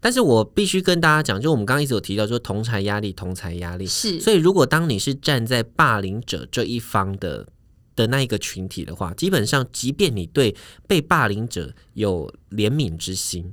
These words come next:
Speaker 2: 嗯。
Speaker 1: 你都不太敢说出来。
Speaker 2: 没错。
Speaker 1: 因为你会怕
Speaker 2: 背弃他人，
Speaker 1: 你也被，
Speaker 2: 对。
Speaker 1: 对，你被霸凌。
Speaker 2: 嗯。
Speaker 1: 我就跟大家分享这个案子，就是说，呃，我在国中的时候呢，那时候我们班上有一个长得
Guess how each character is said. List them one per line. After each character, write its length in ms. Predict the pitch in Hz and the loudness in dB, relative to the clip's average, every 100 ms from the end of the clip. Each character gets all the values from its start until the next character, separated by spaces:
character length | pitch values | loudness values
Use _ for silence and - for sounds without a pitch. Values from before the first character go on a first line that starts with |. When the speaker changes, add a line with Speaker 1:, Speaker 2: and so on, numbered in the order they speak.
| - | -4
Speaker 2:
嗯。 360 | 233 208 160 - | 0 0 -2 -4
Speaker 1:
你 200 | 117 110 | -2 0
都 260 | - 151 160 - - | 4 4 2 -4 -8
不 100 | 123 | -8
太 240 | - 160 | -4 -4
敢 260 | 117 80 76 | -4 -8 -10
说 240 | - 90 | -8 -8
出 280 | 90 - 87 | -8 -10 -8
来。 180 | 80 - - | -10 -12 -6
Speaker 2:
没 160 | 180 | -4
错。 160 | 175 180 | -2 2
Speaker 1:
因 80 | 202 | 4
为 80 | 190 | 4
你 160 | 101 | 2
会 140 | 123 135 | 2 0
怕 400 | - 139 92 - - _ | 2 2 2 -2 -18 _
Speaker 2:
背 160 | - 240 | 2 4
弃 300 | - - 202 | 6 4 4
他 180 | 196 - | 4 4
人， 60 | |
Speaker 1:
你 60 | - | 2
也 100 | - | -2
被， 100 | - | -4
Speaker 2:
对。 360 | 202 185 165 - | -2 0 -2 0
Speaker 1:
对， 240 | 117 95 98 | 0 0 -2
你 120 | 104 | -2
被 160 | 147 | -2
霸 280 | 156 127 95 | 2 2 2
凌。 180 | 80 60 - - | -4 -12 -14 -10
Speaker 2:
嗯。 160 | 190 - | -10 -4
Speaker 1:
我 100 | - | 2
就 120 | 170 | 4
跟 160 | 196 185 | 4 4
大 60 | 170 | 4
家 80 | 165 | 4
分 160 | 156 | 2
享 120 | 139 | 0
这 100 | 95 | 0
个 60 | 104 | -2
案 200 | 110 95 | -2 -4
子， 120 | 87 | -6
就 100 | 80 | -4
是 100 | 120 | -4
说， 340 | 123 117 110 117 - - - | 0 0 0 -4 -12 -20 -14
呃， 160 | - 110 | -2 2
我 80 | 117 | 2
在 140 | 185 | 0
国 340 | 175 110 117 143 | 0 2 2 2
中 320 | - 170 180 | 2 2 2
的 120 | 120 | 0
时 200 | - 104 | 0 -4
候 220 | 110 127 | -2 -2
呢， 140 | 101 107 | 0 0
那 80 | 151 | 0
时 120 | 143 | 2
候 60 | 120 | 2
我 80 | |
们 80 | 95 | 2
班 160 | 113 120 | 0 0
上 180 | 131 101 | 0 -2
有 140 | 82 | -4
一 60 | 98 | -4
个 160 | 107 | -4
长 260 | - 90 85 | -4 -6 -4
得 280 | 95 92 | -4 -4